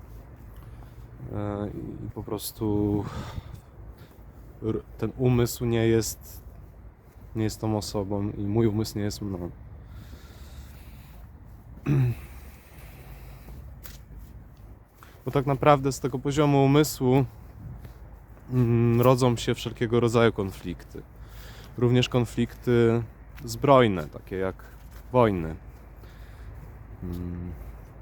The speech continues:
bo okazuje się, że, no, że gdyby wszyscy sobie uświadomili, że tak naprawdę są jedno, są jednością, to przestałoby być ciekawie w tym sensie, że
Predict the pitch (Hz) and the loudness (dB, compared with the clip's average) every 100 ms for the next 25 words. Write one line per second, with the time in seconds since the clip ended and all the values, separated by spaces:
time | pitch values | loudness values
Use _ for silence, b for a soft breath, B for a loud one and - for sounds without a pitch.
0 | - - - - 95 90 92 104 104 107 | -18 -16 -16 -12 -4 -2 -2 -2 0 4
1 | 104 104 110 101 107 104 104 107 110 B | 2 2 -2 -2 0 2 2 0 -4 B
2 | B B B B B - - - - - | B B B B B -16 -16 -16 -16 -16
3 | - - - - 110 110 117 117 123 - | -16 -16 -16 -14 -8 -2 2 6 4 4
4 | 143 - 135 139 127 127 - 131 120 131 | -2 -2 2 6 8 6 4 0 2 4
5 | 160 135 101 110 107 - 107 - 117 107 | 6 6 4 0 -4 -4 -4 2 2 2
6 | 110 113 113 131 117 104 101 120 127 B | 0 2 4 4 4 2 2 0 -4 B
7 | B B B B - - - - 110 110 | B B B B -20 -20 -12 -2 2 2
8 | 113 110 110 - 113 110 131 131 B B | 4 2 0 -2 0 2 2 -2 B B
9 | B - - - - - - B B B | B -18 -20 -20 -20 -18 -18 B B B
10 | B - - - - - 113 - 135 - | B -18 -18 -14 -14 -8 -8 -4 -4 2
11 | 135 131 127 120 120 123 123 123 - - | 6 6 6 2 2 2 2 0 -2 -8
12 | - 127 123 131 - 139 131 131 - 123 | -2 0 0 -2 6 8 8 4 2 -2
13 | 117 120 120 - 123 113 113 117 117 | 0 2 2 2 2 4 4 6 4